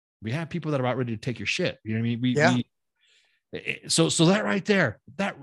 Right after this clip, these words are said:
Speaker 1: just in us discussing it right now, bam, bam, bam, bam, bam. Meanwhile, us, you know, like that fu-, that freaking
Speaker 2: <laughs>
Speaker 1: Utopia, freaking that
Speaker 2: Yeah.
Speaker 1: song, you know,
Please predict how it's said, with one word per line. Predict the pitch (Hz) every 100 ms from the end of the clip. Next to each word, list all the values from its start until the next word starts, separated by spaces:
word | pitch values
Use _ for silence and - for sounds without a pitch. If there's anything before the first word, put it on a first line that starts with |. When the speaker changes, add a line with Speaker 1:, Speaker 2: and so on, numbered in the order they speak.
| -
Speaker 1:
just | 160 - -
in | 190
us | 208 208
discussing | 208 - 277 277 202
it | 160
right | 127 120
now, | 113 98 107
bam, | - 196
bam, | 185 180
bam, | 180
bam, | 180 165
bam. | 196 147 - - - _ _ _
Meanwhile, | 151 185 165 151 147 135 _ _ _ _ _ _ 170
us, | 160 143 - - _ _ _ _ _ _ _ _ _ _ _ _ _ _ _ _ 135
you | - _ -
know, | 139
like | 127
that | 131 -
fu-, | 147
that | 139 - 139 -
freaking | 151 147 139 - 415
Speaker 2:
<laughs> | - 170
Speaker 1:
Utopia, | 160 175 175 185 180 180
freaking | 185 180 180 170
that | 143 233
Speaker 2:
Yeah. | 247 208
Speaker 1:
song, | 156 165 _ _ - - 294 - 294 -
you | 147 151
know, | 160